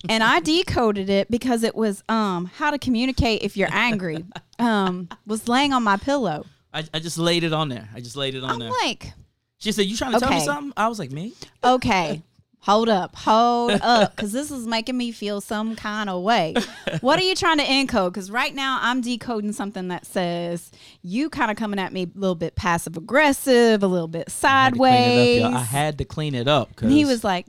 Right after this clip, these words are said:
Speaker 1: "No, this is for the show tomorrow." <laughs> And I it's like
Speaker 2: She gave me that look like, "Oh,
Speaker 1: Mm.
Speaker 2: okay.
Speaker 1: Mm-hmm.
Speaker 2: Okay. I'm glad it's for the show, though.
Speaker 1: Mm-hmm.
Speaker 2: Glad it's for the show."
Speaker 1: But I kept reminding
Speaker 2: <laughs>
Speaker 1: him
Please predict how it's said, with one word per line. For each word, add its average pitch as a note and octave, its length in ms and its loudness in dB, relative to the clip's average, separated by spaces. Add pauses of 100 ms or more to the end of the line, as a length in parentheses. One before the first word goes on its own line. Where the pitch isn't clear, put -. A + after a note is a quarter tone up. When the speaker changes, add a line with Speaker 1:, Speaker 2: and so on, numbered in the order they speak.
Speaker 1:
"No, D4+ 540 -4
this C4+ 200 -8
is C4+ 300 -6
for B3 220 -6
the G#3+ 120 -4
show F4+ 360 -2
tomorrow." C4 760 4
<laughs> G4 60 -2
And - 0 -
I C5+ 500 -2 (200)
it's G4+ 60 -16
like B3 280 -14 (120)
Speaker 2:
She - 160 -8
gave E3 160 0
me D#3+ 60 -2
that D#3 100 0
look D#3 120 -4
like, C#3 180 -2
"Oh, E3 240 2
Speaker 1:
Mm. G3 400 -4
Speaker 2:
okay. C3+ 340 -4
Speaker 1:
Mm-hmm. B3 500 -4
Speaker 2:
Okay. - 200 -10
I'm D#3+ 140 -2
glad F#3 240 2
it's F3+ 100 -4
for E3 100 -4
the C#3+ 80 -4
show, D#3+ 240 0
though. A#3 80 -4
Speaker 1:
Mm-hmm. C4 360 -4
Speaker 2:
Glad A#2+ 200 -2
it's A#2+ 100 -10
for A#2+ 80 -12
the A#2+ 60 -10
show." G3 160 -8
Speaker 1:
But C#4 100 2
I D#4 80 2
kept D4+ 220 -4
reminding G3 380 0
Speaker 2:
<laughs> - 20 2
Speaker 1:
him F3+ 160 -2